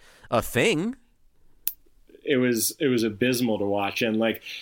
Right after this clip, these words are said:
Speaker 2: we went from kinda trying to figure out, like, "Oh, like, is there too much Todd Monken? Is it too, like, blah, blah, blah? Why haven't, why doesn't it look like last year?" to it just being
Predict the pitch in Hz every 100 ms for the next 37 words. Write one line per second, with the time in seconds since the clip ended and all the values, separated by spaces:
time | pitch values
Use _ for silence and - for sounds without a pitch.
0 | - - - 165 135 139 143 139 - 135
1 | 123 110 139 127 - 131 120 127 120 120
2 | 123 113 147 190 156 120 117 98 - -
3 | - 123 110 160 135 - - 127 117 143
4 | 170 143 147 131 123 131 131 165 147 135
5 | 120 135 135 120 123 120 139 151 139 123
6 | 131 135 127 131 - 160 147 143 143 139
7 | 135 117 127 131 - 131 110 107 131 117
8 | 101 117 - 117 101 95 92